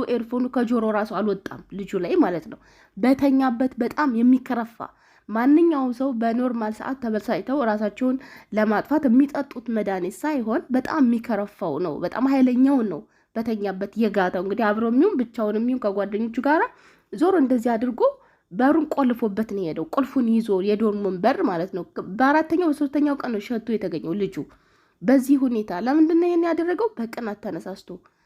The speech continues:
ሲረዳው የነበረ ነበር፣ ሲያገዛው የነበረ ነበር። አሁን ደግሞ የተሻለ ነገር እየመጣለት ነው፣ በሁሉም ነገር ይበልጠዋል። ሁሉ ውለታውን ረሳ፣ ያደረገለትን በሙሉ ረሳ። ምክንያቱም በቅናት ታወረ። «ይሄን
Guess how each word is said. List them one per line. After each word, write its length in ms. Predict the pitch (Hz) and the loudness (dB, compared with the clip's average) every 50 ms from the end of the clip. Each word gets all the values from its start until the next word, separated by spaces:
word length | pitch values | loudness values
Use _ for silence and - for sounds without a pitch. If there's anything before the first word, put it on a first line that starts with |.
| _ _ _ - | _ _ _ -14
ሲረዳው 480 | - - 269 262 240 233 220 233 226 | 0 2 4 4 4 4 2 2 2
የነበረ 440 | 220 208 208 208 196 196 202 208 208 214 208 | 2 0 0 -2 -2 -2 -2 -2 0 0 -2
ነበር፣ 220 | 208 202 233 330 | -2 -2 -2 -4
ሲያገዛው 500 | 320 - 240 214 208 196 220 214 208 214 | -4 -4 -4 -4 -2 0 0 0 2 2
የነበረ 440 | 208 208 202 196 185 190 196 208 196 196 190 | 2 0 0 -2 -2 -2 -2 0 0 0 0
ነበር። 320 | 208 208 202 220 302 359 - - _ _ _ _ _ _ _ _ _ | -2 -2 -2 -2 -2 -2 -2 -6 _ _ _ _ _ _ _ _ _
አሁን 220 | - 208 233 247 226 | -2 0 2 2 2
ደግሞ 200 | 220 233 233 277 359 | 2 2 4 4 4
የተሻለ 480 | 392 392 392 415 427 466 440 403 285 240 226 | 4 2 0 -2 0 2 2 4 4 4 2
ነገር 340 | 226 214 208 214 208 196 185 170 | 2 0 0 0 -2 -2 -2 -4
እየመጣለት 800 | 165 208 196 226 220 220 214 214 - - 214 208 208 202 202 - | -4 -2 0 0 0 0 0 -2 -4 -6 -4 -4 -4 -4 -4 -2
ነው፣ 140 | 311 403 554 - - | -2 -4 -4 -4 -4
በሁሉም 400 | 220 233 240 254 240 233 233 220 | 0 2 2 4 4 2 2 2
ነገር 220 | 214 202 202 202 | 0 0 0 0
ይበልጠዋል። 480 | 196 190 196 196 196 - - 277 302 - - _ _ _ _ _ _ _ _ _ _ _ _ _ _ _ - | 0 0 0 0 -2 -4 -4 -4 -4 -4 -8 _ _ _ _ _ _ _ _ _ _ _ _ _ _ _ -2
ሁሉ 200 | 285 - 392 381 381 | 4 6 6 8 8
ውለታውን 540 | 311 349 339 370 349 - 311 311 294 262 262 269 | 6 6 4 2 2 0 2 2 4 4 2 2
ረሳ፣ 260 | 254 254 220 - - - 165 - - _ _ _ _ _ _ _ _ _ _ | 2 -2 -4 -6 -12 -18 -20 -20 -20 _ _ _ _ _ _ _ _ _ _
ያደረገለትን 840 | - 240 277 240 294 277 277 285 226 285 269 262 269 277 269 - 262 247 | -6 -2 2 2 4 4 4 4 4 4 4 4 4 2 2 0 0 2
በሙሉ 360 | 214 269 277 269 294 311 285 294 - 285 | 4 4 6 6 6 4 4 2 2 2
ረሳ። 320 | 269 269 277 262 - - - 214 170 - _ _ _ _ _ _ - | 2 2 2 0 -2 -6 -12 -14 -14 -16 _ _ _ _ _ _ -8
ምክንያቱም 520 | 247 247 - 254 302 302 302 302 403 453 294 | -8 -4 -2 0 0 0 0 2 2 4 4
በቅናት 420 | 220 269 262 - - 254 226 226 226 | 4 4 4 2 -2 -4 -4 -6 -6
ታወረ። 420 | - 220 202 196 185 180 165 156 156 214 220 _ _ _ _ _ _ _ _ _ _ | -4 -4 -4 -2 -2 -4 -4 -6 -8 -12 -16 _ _ _ _ _ _ _ _ _ _
«ይሄን 240 | - 269 269 262 254 | 2 4 4 6 4